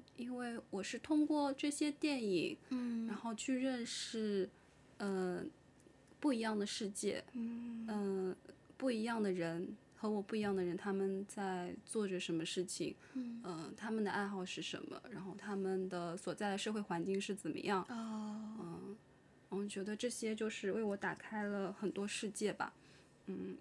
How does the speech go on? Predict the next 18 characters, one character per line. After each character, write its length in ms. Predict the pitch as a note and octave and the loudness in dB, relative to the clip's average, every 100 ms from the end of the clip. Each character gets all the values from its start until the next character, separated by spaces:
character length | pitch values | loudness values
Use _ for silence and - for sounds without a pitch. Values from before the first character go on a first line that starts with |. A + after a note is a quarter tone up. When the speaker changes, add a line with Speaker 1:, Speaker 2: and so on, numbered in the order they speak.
| - | -4
Speaker 1:
因 280 | A3 A#3 A#3 | -2 -2 -2
为， 300 | A3+ A3 A3 - - - - | 0 -2 -4 -10 -20 -20 -16
嗯， 260 | - F#3+ F#3 G#3 | -8 -4 -4 -6
怎 120 | - | -2
么 220 | G3 F3+ | 0 0
说 260 | F#3+ B3 A#3+ | -2 -4 -2
呢， 220 | A#3+ A#3 | 0 -2
就 160 | A#3 A#3 | -2 -4
是 420 | A#3 - A3 G3+ - | -4 -4 -2 -4 -2
我 140 | G#3+ | 2
们 280 | G3+ G#3 G#3 | 4 4 2
有 160 | - A#3+ | 4 4
很 160 | A3+ G3+ | 4 4
多 140 | B3 | 2
不 100 | G#3+ | 2
同 160 | C#4 G#3+ | 2 4
的 80 | |
媒-， 260 | G#3 F#3 E3+ | 6 6 4